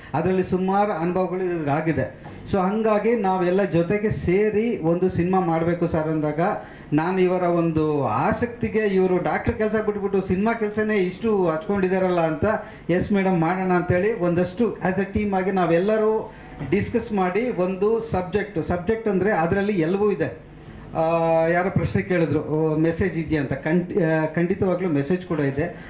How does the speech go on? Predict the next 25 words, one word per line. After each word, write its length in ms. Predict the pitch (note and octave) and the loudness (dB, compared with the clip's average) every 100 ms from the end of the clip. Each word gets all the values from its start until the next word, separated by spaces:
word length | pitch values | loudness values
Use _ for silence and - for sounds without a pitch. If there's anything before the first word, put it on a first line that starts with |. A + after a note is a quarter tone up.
| - | -6
ಅಂದರೆ 280 | D3 F3+ G3 | -2 0 0
ಮೆಸೇಜನ್ನ 760 | D#3+ D3 E3+ A#3 A3+ G3+ F#3+ G3+ A#3 A#3 - - | 2 0 2 2 2 0 2 2 2 -2 -8 -4
ಅದ್ಭುತವಾಗಿ, 1000 | E3 F3+ G#3 A3+ G3+ F#3+ F#3 A#3 A#3 - - - - - | -4 -2 -4 -2 0 0 0 0 0 -4 -12 -14 -14 -6
ಆ, 260 | D3+ D#3+ E3 | -2 2 2
ವ-, 400 | D#3 F#3 - - | 2 0 -2 -4
ಅಷ್ಟು 320 | F#3+ - B3+ C4 | -4 0 0 2
ಕಮರ್ಷಿಯಲ್ 520 | G3+ G3+ G#3 A#3 G#3+ | 0 0 0 0 0
ಎಲಿಮೆಂಟ್ಸ್ಗಳ 540 | G3 G3 G3+ - G3+ | 0 0 -2 -2 -2
ಮಧ್ಯೆ 720 | F#3+ E3+ F3 F3 G3+ B3 - | 0 0 0 0 0 0 0
ಒಂದು, 680 | E3 F3+ F3+ F#3 E3 D#3+ D3 C3+ - - - - A#2 | 0 2 2 2 4 2 0 -4 -8 -16 -18 -12 -4
ಆ, 440 | D3 D3+ D3 - | 0 0 -2 -2
ಇವತ್ತಿನ 420 | F#3+ G3 A3+ A3+ G#3+ | 2 2 2 2 0
ಸಮಾಜಕ್ಕೆ 540 | G#3+ G3+ G3+ G#3+ F3 | 0 0 0 0 0
ಬೇಗ-, 280 | G3 G3 F#3 | 0 0 0
ಬೇಕಾದ 300 | F3+ G3 F#3 | 0 0 0
ಒಂದು 240 | F#3 F3+ | 2 2
ಮೆಸೇಜ್ 420 | E3 E3 F#3 G#3+ | 2 2 2 -2
ಕೂಡ 140 | - G3+ | 0 -2
ಇಟ್ಟಿದ್ದಾರೆ. 880 | G3 A3+ D3+ F#3 E3 D3 F#3 - - - - - - - | 2 0 0 0 0 0 -2 -4 -14 -20 -18 -16 -12 -2
ಸಿನಿಮಾದಲ್ಲಿ 580 | - A#3+ B3 A3+ A#3 A#3+ | 0 2 2 2 2 2
ಎಲ್ಲ 200 | F3+ G3+ | 2 2
ಕೂಡ 180 | G#3 F#3 | 0 2
ಇದೆ. 380 | E3+ C#3+ B2+ - - - | 2 2 -2 -8 -14 -2
ಸೆಂಟಿಮೆಂಟ್, 760 | G#3 G3+ A3 G3+ G3 - | 0 0 0 0 -2 -4
ಆ, 40 | - | -4